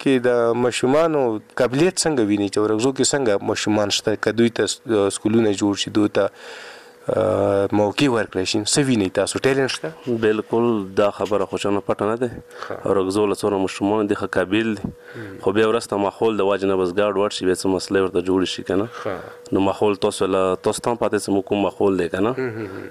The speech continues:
Speaker 2: یو کال دوه سه وي، څه خلکو زړه ور شي، کاروبار ته، تعلیم ته، بیا، بیا حالات خراب شي، بیا، بیا خلکو ذهن بدل شي.
Speaker 1: بیا زړه کې ویر-، یره راشي، که نه؟
Speaker 2: بس بیا ویره راشي، یا کوم مثال کور والا مشران دي، رهنمایي دي، هغه پریشانه شي،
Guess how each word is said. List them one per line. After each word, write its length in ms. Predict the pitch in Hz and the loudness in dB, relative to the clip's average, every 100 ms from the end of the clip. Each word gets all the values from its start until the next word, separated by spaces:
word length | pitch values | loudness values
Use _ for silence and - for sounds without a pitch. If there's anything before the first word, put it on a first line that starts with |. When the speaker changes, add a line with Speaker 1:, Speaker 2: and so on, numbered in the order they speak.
| - | -2
Speaker 2:
یو 140 | 101 101 | 0 2
کال 260 | 113 113 110 | 2 2 0
دوه 160 | 101 110 | 0 0
سه 180 | - 120 | 2 2
وي، 220 | 123 117 | 2 2
څه 80 | - | 0
خلکو 380 | - 104 - 101 | -2 -2 0 2
زړه 100 | 101 104 | 4 4
ور 80 | 110 110 | 2 0
شي، 80 | 107 | -2
کاروبار 500 | - 101 98 107 110 | 0 2 2 2 0
ته، 20 | 101 | -2
تعلیم 240 | 98 98 110 | 0 0 0
ته، 140 | - | 2
بیا، 180 | 95 92 | 2 2
بیا 80 | 104 | 0
حالات 360 | 98 104 104 - | 0 -2 -2 0
خراب 220 | 101 101 | 0 0
شي، 180 | - - - - - | -4 -14 -20 -12 0
بیا، 120 | 101 | 2
بیا 180 | 98 110 - | 4 2 0
خلکو 280 | 110 104 101 98 | -2 0 0 0
ذهن 240 | 104 101 | 0 0
بدل 360 | 95 95 95 - | 0 0 0 -4
شي. 100 | - - - - - - 120 | -8 -12 -20 -20 -20 -12 -2
Speaker 1:
بیا 120 | 139 135 | 0 2
زړه 200 | 120 127 | 2 2
کې 80 | 113 | 4
ویر-، 300 | 113 113 - | 4 2 2
یره 260 | 113 110 104 | 2 4 2
راشي، 260 | 98 95 101 | 0 -4 -8
که 120 | 98 | -10
نه؟ 120 | - 196 - | -10 -8 -2
Speaker 2:
بس 180 | 98 101 | 0 2
بیا 140 | 110 | 2
ویره 200 | 113 123 | 4 2
راشي، 260 | 120 120 - | 2 0 0
یا 80 | 107 | -2
کوم 440 | - 113 107 104 | 0 2 2 2
مثال 300 | 104 - 104 98 95 | 2 0 0 0 -2
کور 180 | - 107 | 0 2
والا 160 | 101 101 | 2 2
مشران 380 | 98 - 110 110 | 0 0 0 2
دي، 100 | 101 | 0
رهنمایي 420 | 92 101 107 110 | 0 0 2 2
دي، 120 | 101 | 2
هغه 320 | 98 107 120 117 - - - | 2 0 -2 -6 -16 -8 -2
پریشانه 420 | - - 117 110 | 0 2 2 0
شي، 200 | - | 0